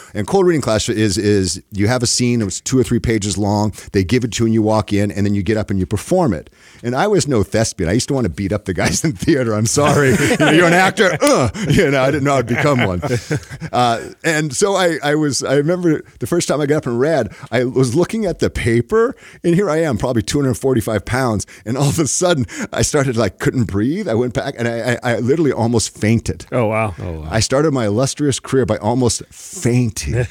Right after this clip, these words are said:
Speaker 1: But I was like, "Okay, I can do this." I, so anyway, a, a lo-, very long, long story. I will make it shorter. Uh, I was banging on doors, reading everything I could, how to get in the business, taking voice classes, taking acting lessons, writing lessons. And there came this audition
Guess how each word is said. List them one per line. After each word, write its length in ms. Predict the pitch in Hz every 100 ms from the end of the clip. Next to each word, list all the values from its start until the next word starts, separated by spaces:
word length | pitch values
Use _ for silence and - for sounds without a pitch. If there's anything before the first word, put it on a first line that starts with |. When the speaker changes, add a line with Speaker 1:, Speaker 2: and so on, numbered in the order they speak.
| - 135 -
Speaker 1:
But 260 | 120 -
I 60 | 98
was 100 | 104
like, 80 | 95
"Okay, 260 | 104 151
I 100 | 120
can 120 | 107 104
do 100 | 139
this." 140 | 110
I, 160 | 107 90
so 120 | 147
anyway, 380 | 143 127 80 78 - -
a, 60 | 98
a 260 | 101 82
lo-, 300 | 107 110 143
very 300 | 117 143 190
long, 340 | 147 151 170 156
long 240 | 160 147
story. 260 | - 156 139
I 40 |
will 160 | 120 120
make 180 | 131 131
it 80 | 110
shorter. 440 | 151 127 98 117 - - - -
Uh, 280 | 101 104 104
I 80 | 104
was 160 | 92
banging 320 | 82 117 127 120
on 140 | 113
doors, 400 | 101 120 120 98
reading 240 | 127 117 117
everything 420 | 143 151 - 135
I 80 | 113
could, 300 | - 143 104
how 160 | 104 120
to 60 |
get 140 | 104 117
in 100 | 107
the 60 |
business, 380 | 82 107 82 87
taking 300 | - 95 95
voice 280 | 82 123 -
classes, 460 | - 90 78 - 85
taking 320 | 101 - 101
acting 320 | 123 - 95
lessons, 300 | 87 90 82
writing 280 | 123 123 98
lessons. 340 | 80 - 85 - - - -
And 120 | - 104
there 80 | 95
came 260 | 135 147
this 180 | 120 -
audition 760 | 101 90 80 127 120 - 76